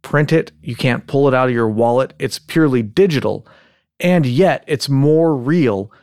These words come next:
than dollars, because every Bitcoin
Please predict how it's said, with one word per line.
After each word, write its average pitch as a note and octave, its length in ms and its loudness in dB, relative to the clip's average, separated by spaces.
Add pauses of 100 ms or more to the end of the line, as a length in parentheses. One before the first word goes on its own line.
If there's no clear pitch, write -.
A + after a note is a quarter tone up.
(220)
than A2 240 0
dollars, B2 480 -2
because A#2+ 500 -2 (720)
every E3+ 240 2
Bitcoin C#3 480 0